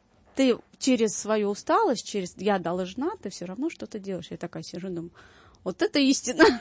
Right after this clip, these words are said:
<laughs> И ведь действительно, почему мы раздражаемся? Потому что мы себе что-то не позволили, да? И мы начинаем раздражаться, вот, и в-, и идет злость, идет раздражение, идет нелюбовь. Уже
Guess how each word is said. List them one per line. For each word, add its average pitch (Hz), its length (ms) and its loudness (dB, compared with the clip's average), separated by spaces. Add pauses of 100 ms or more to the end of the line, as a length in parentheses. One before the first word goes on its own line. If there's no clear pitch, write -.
<laughs> - 920 4
И 214 120 -2
ведь 220 180 -2
действительно, 214 800 0
почему 294 320 4
мы 277 100 6
раздражаемся? 202 640 -2
Потому 190 240 -6
что 190 160 -10
мы 208 60 -4
себе 190 260 -8
что-то - 340 -12
не 190 80 -6
позволили, 214 720 -6 (220)
да? 254 240 -8 (400)
И 208 140 -4
мы 285 240 0 (800)
начинаем 208 400 -2
раздражаться, 196 480 -4
вот, 226 400 2
и 214 100 -4
в-, 180 100 -10
и 196 220 -4
идет 202 180 -2
злость, 214 420 -4
идет 185 260 -8
раздражение, 202 720 -2
идет 190 200 -8
нелюбовь. 226 840 -4 (180)
Уже 190 360 -4